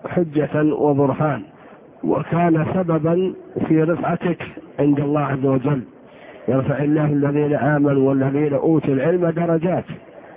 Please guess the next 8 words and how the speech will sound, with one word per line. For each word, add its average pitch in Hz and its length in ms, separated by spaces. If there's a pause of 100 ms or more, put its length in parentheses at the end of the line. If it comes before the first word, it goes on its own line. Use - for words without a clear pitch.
(300)
فأهل 139 380
العلم 143 500 (300)
عند 139 240
الله 147 440 (460)
مرفوعون 151 760 (1500)
ومكرمون 160 1000 (320)
على 151 320
غيرهم. 151 520